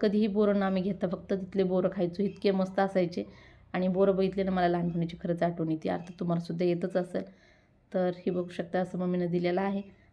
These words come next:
आणखीन काय दिलेलं आहे, ते सुद्धा तुम्हाला दाखवणार आहे. आणि ही पपई थोडीशी पिक-, पिकत आलेली आहे, थोडीशी पिवळी दिसत ती. ह्याला मी पेपरमध्ये दोन ते तीन दिवस गुंडाळून ठेवन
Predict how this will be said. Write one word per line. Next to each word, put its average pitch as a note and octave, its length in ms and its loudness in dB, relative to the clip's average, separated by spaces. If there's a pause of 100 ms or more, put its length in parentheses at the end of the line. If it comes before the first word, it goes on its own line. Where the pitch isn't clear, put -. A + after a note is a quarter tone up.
(120)
आणखीन F3+ 260 2
काय F#3+ 220 2
दिलेलं F3 320 2
आहे, G3+ 160 2
ते F3+ 100 0
सुद्धा F3 240 -6
तुम्हाला E3+ 180 2
दाखवणार E3+ 420 0
आहे. G3 200 -2 (460)
आणि F#3 380 0 (840)
ही A3 60 0
पपई G#3+ 360 0
थोडीशी G#3 320 0
पिक-, G#3 520 4
पिकत G3 360 -2
आलेली G3+ 300 2
आहे, G3 140 4
थोडीशी G3 220 2
पिवळी F#3 300 0
दिसत F#3 240 -6
ती. G#3+ 300 -4 (420)
ह्याला F#3+ 200 -2
मी F#3+ 220 -2
पेपरमध्ये F#3 560 -2
दोन F3+ 180 -2
ते F3 120 -6 (100)
तीन F#3 180 -2
दिवस F3+ 180 -2
गुंडाळून F3+ 420 -2
ठेवन F#3+ 280 -2